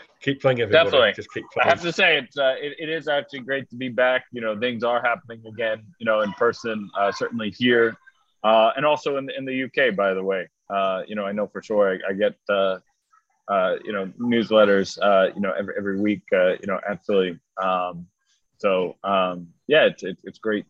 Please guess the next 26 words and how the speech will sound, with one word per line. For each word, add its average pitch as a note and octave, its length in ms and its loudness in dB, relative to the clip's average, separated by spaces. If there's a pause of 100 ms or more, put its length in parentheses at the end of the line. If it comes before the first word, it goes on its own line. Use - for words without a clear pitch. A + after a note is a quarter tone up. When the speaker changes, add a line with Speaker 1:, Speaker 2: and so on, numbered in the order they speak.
Speaker 2:
to, G2 260 0
uh, F#2 320 4
you G2+ 80 -8
know, F#2+ 140 -6
see A2 160 -4
things, F#2 500 -6 (400)
uh, F2 280 4
you G#2 60 0
know, F#2 80 -2
kind G#2 160 -4
of F#2 80 -4
Speaker 1:
Yeah. F#2+ 80 4
Speaker 2:
back G#2 160 0
on. G#2+ 320 0 (180)
Uh, F2+ 300 0
of G2 80 -14
course, - 500 -2
uh, F#2+ 380 -2
Speaker 1:
Yeah. F#2+ 80 -8 (120)
Speaker 2:
you G#2 60 -10
know, F#2 60 -4
I've F2 100 -8
been F#2 260 -10
looking G#2 280 -2
at, G2 200 2 (140)
uh, F#2+ 260 4